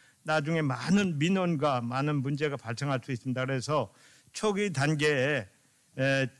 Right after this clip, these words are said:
적정한 차량 운용과 이런 부분에 대해서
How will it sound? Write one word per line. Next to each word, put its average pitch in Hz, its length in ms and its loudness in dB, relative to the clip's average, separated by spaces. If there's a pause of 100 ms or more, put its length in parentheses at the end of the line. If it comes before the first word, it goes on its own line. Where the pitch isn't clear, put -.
적정한 151 560 0
차량 165 400 0
운용과 143 580 2 (220)
이런 160 280 2
부분에 156 320 0
대해서 135 580 -2